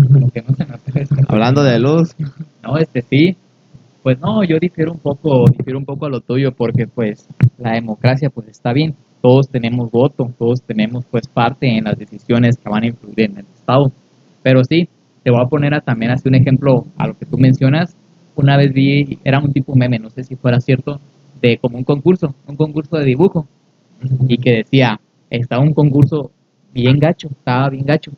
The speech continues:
Speaker 1: y estaba un con-, una foto, estaba un concurso, estaba una foto
Speaker 2: Una
Speaker 1: bien
Speaker 2: foto.
Speaker 1: gacho, pero gacha, gacha, un dibujo. Y estaba otra foto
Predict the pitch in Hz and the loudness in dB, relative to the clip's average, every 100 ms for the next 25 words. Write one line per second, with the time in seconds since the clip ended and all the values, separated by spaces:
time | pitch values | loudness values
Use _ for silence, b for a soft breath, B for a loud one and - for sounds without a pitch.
0 | - 120 - 113 131 131 135 - 135 139 | -6 -6 0 2 2 2 -2 2 0 0
1 | 147 156 185 - - 113 127 117 117 127 | -8 -12 -12 -20 -16 -10 -10 -10 -16 -6
2 | 127 135 147 147 147 - 135 135 156 202 | 0 2 2 -2 -2 0 2 2 0 -2
3 | 185 - _ _ _ _ _ 117 117 127 | -6 -10 _ _ _ _ _ 0 2 2
4 | 190 170 175 - 160 - - 139 131 151 | -2 -4 -4 -4 -8 -8 2 4 6 2
5 | 180 147 - _ 117 127 117 117 120 - | 0 -8 -20 _ -10 -6 -2 2 2 2
6 | 131 135 143 | -2 -2 -4